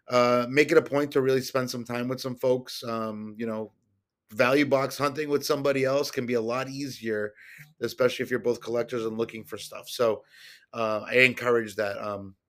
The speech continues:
and, um, you know, I know some folks going, which is great. I'm really jealous.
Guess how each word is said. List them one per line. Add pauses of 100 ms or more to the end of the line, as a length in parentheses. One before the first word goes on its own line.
(140)
and,
um, (800)
you
know,
I
know
some
folks
going, (360)
which
is
great.
I'm
really
jealous.